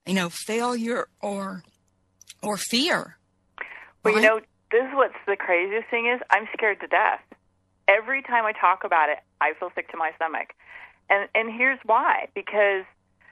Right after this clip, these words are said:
Speaker 2: I was not conditioned to live in a place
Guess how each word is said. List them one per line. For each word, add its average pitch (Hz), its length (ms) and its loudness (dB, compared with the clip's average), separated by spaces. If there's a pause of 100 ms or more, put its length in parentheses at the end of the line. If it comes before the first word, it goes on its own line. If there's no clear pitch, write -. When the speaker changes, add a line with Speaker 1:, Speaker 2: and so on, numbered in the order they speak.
(440)
Speaker 2:
I 262 300 4
was 302 260 -4
not 254 280 2
conditioned 214 800 -6 (280)
to 226 200 -6
live 214 200 0
in 254 100 4
a 233 100 0
place 180 400 2